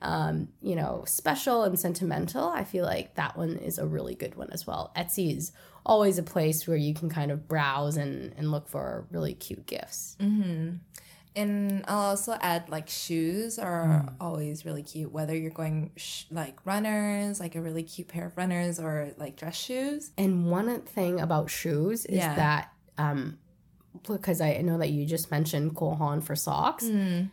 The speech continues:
Speaker 1: They also have really great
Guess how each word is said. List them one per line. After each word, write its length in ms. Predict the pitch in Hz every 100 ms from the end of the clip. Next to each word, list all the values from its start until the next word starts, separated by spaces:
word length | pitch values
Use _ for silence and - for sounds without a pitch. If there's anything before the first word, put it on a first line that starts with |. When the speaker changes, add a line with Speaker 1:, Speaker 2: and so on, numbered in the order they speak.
| -
Speaker 1:
They 160 | 208 226
also 440 | - 170 170 254
have 260 | 247 220 165 -
really 460 | 170 170 170 170 170
great 540 | - 165 160 151 156